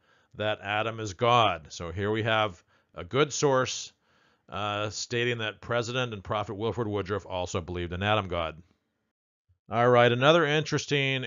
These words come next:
uh, entry here about God coming down and having sex with Mary, uh, in order to father, uh, Jesus Christ.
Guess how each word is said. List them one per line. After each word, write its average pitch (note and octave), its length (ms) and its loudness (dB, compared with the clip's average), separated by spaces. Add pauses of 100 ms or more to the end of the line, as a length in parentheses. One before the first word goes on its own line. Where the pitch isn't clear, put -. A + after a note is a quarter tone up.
(140)
uh, G#2+ 460 -2
entry B2+ 420 -4
here A#2 400 0
about G2+ 300 -4
God B2 340 0
coming B2 280 -6
down G#2+ 260 -2
and G2 80 -8
having G#2+ 300 -4
sex A2 360 -6
with F2+ 160 -10
Mary, D#3 560 0 (560)
uh, G#2+ 960 -2
in A2+ 100 -8
order A2+ 280 -2
to A2+ 220 -6
father, G#2+ 760 0
uh, G2 400 -8
Jesus F#2 320 -8
Christ. B2 600 2